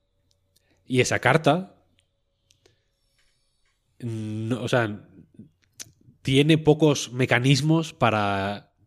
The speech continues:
ese sistema, digamos, de diseño de cartas, tiene s-, pocos mecanismos para evitar que el resultado sea una puta barbaridad. Entonces tú puedes tener una car-, una carta de coste cero que tenga un ataque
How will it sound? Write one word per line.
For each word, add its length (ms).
ese 200
sistema, 420
digamos, 280
de 80
diseño 280
de 80
cartas, 360
tiene 160
s-, 120
pocos 320
mecanismos 600
para 200
evitar 360
que 80
el 60
resultado 500
sea 460
una 220
puta 200
barbaridad. 540
Entonces 240
tú 80
puedes 180
tener 160
una 160
car-, 220
una 200
carta 280
de 100
coste 260
cero 360
que 120
tenga 220
un 120
ataque 480